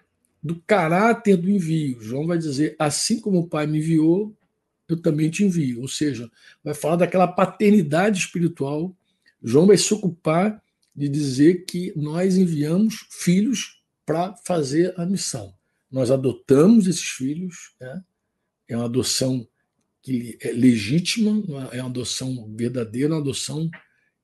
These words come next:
é, que Deus considera muito importante. Vou até pe-, pegar carona aqui nas genealogias de Jesus pra falar sobre isso. E, é, uma vez envia-,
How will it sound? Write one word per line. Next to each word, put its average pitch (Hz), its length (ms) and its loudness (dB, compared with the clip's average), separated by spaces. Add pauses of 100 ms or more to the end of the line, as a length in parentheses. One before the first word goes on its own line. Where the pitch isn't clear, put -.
é, 107 540 -8 (220)
que - 100 -12
Deus 143 240 4
considera 131 840 -2 (440)
muito 170 260 4
importante. 143 640 -4
Vou 127 100 -4
até 147 220 -6
pe-, 135 240 -8
pegar 123 400 -8
carona 120 380 -4
aqui 101 120 -10
nas 113 200 -6
genealogias 117 480 -8
de 113 60 -12
Jesus 110 200 -10
pra 113 160 -14
falar 117 300 -12
sobre 120 300 -12
isso. 160 260 -12 (500)
E, 196 320 2 (720)
é, 143 580 0 (520)
uma 147 240 2
vez 165 260 6
envia-, 165 440 2